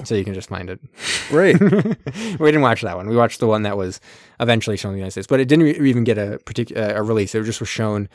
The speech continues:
Speaker 1: sporadically in some special showings and then was eventually shown on T V and stuff like that.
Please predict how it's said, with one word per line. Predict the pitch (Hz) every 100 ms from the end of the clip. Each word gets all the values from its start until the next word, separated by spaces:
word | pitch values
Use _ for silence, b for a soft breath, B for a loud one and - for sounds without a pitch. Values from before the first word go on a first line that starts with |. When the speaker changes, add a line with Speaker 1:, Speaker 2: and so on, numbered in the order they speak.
| b b b
Speaker 1:
sporadically | - - 120 120 - 120
in |
some | 107
special | 107 - 101 104
showings | - 143 147 139
and | 123 113
then | 107
was | 107
eventually | 101 98 - 98 95 -
shown | 107 92
on | 90
T | 95
V | 92 101
and | 104
stuff | - -
like | -
that. | -